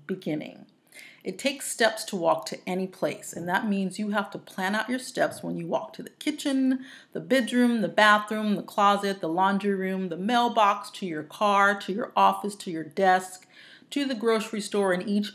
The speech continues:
aisle, which most of us have either done or will be doing to make sure we get the necessary items for our Thanksgiving dinners. Yum! It takes careful planning to go to all of those normal places that we go to every day,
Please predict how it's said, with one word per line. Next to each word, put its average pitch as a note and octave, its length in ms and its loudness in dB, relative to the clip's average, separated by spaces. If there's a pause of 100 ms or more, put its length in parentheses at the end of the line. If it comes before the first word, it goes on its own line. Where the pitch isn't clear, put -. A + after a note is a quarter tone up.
aisle, G3 480 6
which E3 220 -6
most G3+ 340 -2
of F3 140 -2
us D#3+ 240 0
have E3+ 160 -8
either F#3 280 -4
done G#3+ 600 2
or F#3 80 -2
will E3+ 240 -2
be A#3 160 -6
doing E3+ 340 -6
to - 140 -12
make F3 200 -10
sure - 160 -8
we G3+ 140 -4
get F#3 180 -6
the F3 80 -10
necessary B3 680 -6
items F3+ 540 0 (240)
for - 180 -4
our E3+ 180 0
Thanksgiving F3+ 640 -6
dinners. - 540 -10 (480)
Yum! F#3+ 560 0 (480)
It F#3 140 -4
takes G3+ 240 0
careful A#3+ 540 2
planning G#3 380 0
to G3+ 120 -6
go F#3 180 0
to - 180 -10
all F#3 340 4
of G#3 80 -2
those F#3 200 0
normal F#3 300 0
places F3 480 -4
that D#3+ 140 -2
we E3 80 -4
go E3 160 -4
to E3 260 -8
every F3 320 -4
day, E3 420 -4